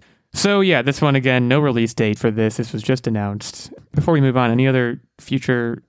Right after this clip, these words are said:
Santa Clauses that we need to, you know who else would be good? You know who has, you know who's just, uh, he seems like a nice guy. It's a deep cut, but, um, Greg Kinnear. You know Greg Kinnear?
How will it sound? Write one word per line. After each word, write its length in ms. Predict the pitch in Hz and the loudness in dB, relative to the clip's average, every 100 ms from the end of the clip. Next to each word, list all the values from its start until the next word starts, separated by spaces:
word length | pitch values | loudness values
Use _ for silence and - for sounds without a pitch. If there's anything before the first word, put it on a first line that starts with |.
| _ | _
Santa 240 | - 135 127 | -2 0 0
Clauses 520 | - 123 117 117 113 | 0 0 0 -4 -4
that 160 | - 110 | -2 0
we 100 | 113 | 0
need 160 | 117 113 | 0 0
to, 300 | 110 110 113 - _ _ - | -2 -2 -6 -12 _ _ -4
you 80 | 139 | 0
know 60 | 170 | 4
who 100 | 160 | 4
else 140 | 135 | 2
would 80 | 139 | -2
be 100 | 135 | -2
good? 320 | 139 139 139 135 - | 0 0 0 -2 2
You 80 | |
know 80 | 170 | 4
who 100 | 214 | 4
has, 220 | 220 156 127 - | 4 2 -2 -2
you 100 | 147 | 2
know 60 | 175 | 4
who's 180 | 202 170 | 4 2
just, 220 | 143 120 - _ - | 0 -4 -10 _ -8
uh, 80 | - | -6
he 220 | - 147 | 0 0
seems 260 | - 151 | 2 2
like 120 | 139 117 | 2 0
a 40 | |
nice 260 | 110 110 - | 0 0 -2
guy. 360 | 107 110 131 - | -4 -2 -6 -10
It's 140 | - 131 | -6 -2
a 40 | |
deep 240 | 113 113 | 0 -2
cut, 240 | - 107 101 - | -2 -4 -4 -4
but, 160 | 110 107 | -2 0
um, 360 | 107 104 104 - _ - _ _ | -2 -2 -4 -6 _ -20 _ _
Greg 240 | - 151 147 | -2 -2 0
Kinnear. 480 | 151 131 113 104 - - _ _ | 0 2 0 -2 -8 -20 _ _
You 100 | 147 | 2
know 100 | 170 | 2
Greg 200 | 156 156 | 2 0
Kinnear? 360 | 165 160 160 | 2 2 2